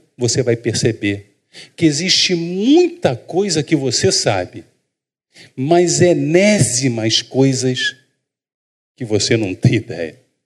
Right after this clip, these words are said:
Mas que você não consegue ouvi-las porque a sua voz é tão alta,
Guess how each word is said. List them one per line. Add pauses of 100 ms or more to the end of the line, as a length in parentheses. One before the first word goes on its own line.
(1500)
Mas
que
você
não
consegue
ouvi-las
porque
a
sua
voz
é
tão
alta,